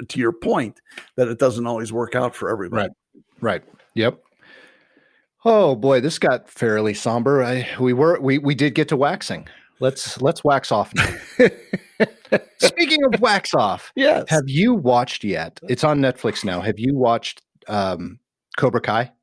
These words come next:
Speaker 1: I watched the first episode and maybe the start of the second.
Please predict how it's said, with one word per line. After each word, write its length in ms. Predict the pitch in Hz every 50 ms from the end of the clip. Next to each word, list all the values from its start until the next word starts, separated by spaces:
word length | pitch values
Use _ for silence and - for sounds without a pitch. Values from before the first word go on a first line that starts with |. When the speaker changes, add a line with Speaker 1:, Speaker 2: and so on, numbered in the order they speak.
| _ _ _ _ _ _ _ - - - - - - - - _ -
Speaker 1:
I 100 | 143 147
watched 380 | 147 151 151 147 - - -
the 60 | 139
first 680 | 120 - - - - - - - 160 165 160 - - -
episode 680 | 147 131 - 143 123 - - 131 104 104 117 110 90 -
and 240 | - 120 120 117 117
maybe 400 | 120 127 131 147 143 131 143 139
the 140 | 123 117 117
start 600 | - - - - - - - - 127 123 131 131
of 80 | 135 110
the 80 | 95 98
second. 680 | - - - - 135 135 - - 123 135 135 135 -